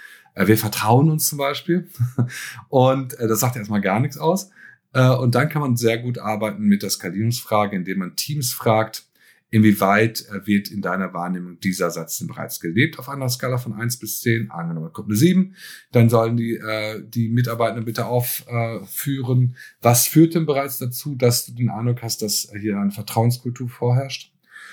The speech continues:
Und gleichzeitig, äh, was müsste passieren, dass von aus einer sieben eine zehn wird? Und das ist natürlich ganz wunderbar für eine Führungskraft, so etwas zu erfragen. Das geht kurz, das ist unbürokratisch, das kann man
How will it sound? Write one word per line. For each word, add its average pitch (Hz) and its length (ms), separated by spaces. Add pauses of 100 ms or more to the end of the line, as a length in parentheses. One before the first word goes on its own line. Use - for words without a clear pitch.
(360)
Und 104 180
gleichzeitig, 120 840
äh, 107 300
was 117 240
müsste 117 360
passieren, 104 540
dass 98 140
von 123 160
aus 95 180
einer 87 180
sieben 85 260
eine 110 180
zehn 92 260
wird? - 240 (480)
Und 104 140
das - 160
ist 120 140
natürlich 104 320
ganz 147 340
wunderbar 120 480
für - 140
eine 101 100
Führungskraft, 110 680
so 120 160
etwas 101 280
zu - 80
erfragen. 107 680 (320)
Das - 180
geht 95 220
kurz, - 600 (380)
das 92 160
ist - 400
unbürokratisch, 127 880
das - 180
kann 101 160
man 95 220